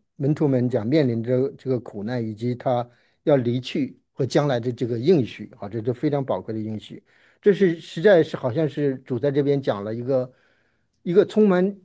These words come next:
一个，一个充满挑战的一种情况。但是在这充满挑战的这些环境当中呢，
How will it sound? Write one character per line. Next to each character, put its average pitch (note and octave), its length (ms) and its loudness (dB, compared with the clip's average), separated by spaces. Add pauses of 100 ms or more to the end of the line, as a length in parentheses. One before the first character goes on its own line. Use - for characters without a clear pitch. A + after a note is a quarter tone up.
一 D#3+ 120 -2
个， G#3 160 8 (100)
一 F3+ 60 -10
个 E3+ 100 4
充 A3 220 4
满 G#3 220 6
挑 A#2 260 0
战 D#3 280 4
的 G2+ 260 -8 (200)
一 D3+ 120 -2
种 B2+ 160 0
情 G#2 200 -10
况。 A2+ 260 -8 (240)
但 F#3+ 140 4
是 F#3+ 100 6
在 A3 160 6
这 G#3+ 220 6 (180)
充 A3 220 2
满 G#3 160 6
挑 B2+ 220 0
战 D3+ 160 4
的 C#3+ 120 2
这 D#3+ 160 2
些 C#3 120 0
环 B2+ 240 0
境 D3 160 2
当 A#2 180 -2
中 G#2+ 180 -6
呢， G2 120 -8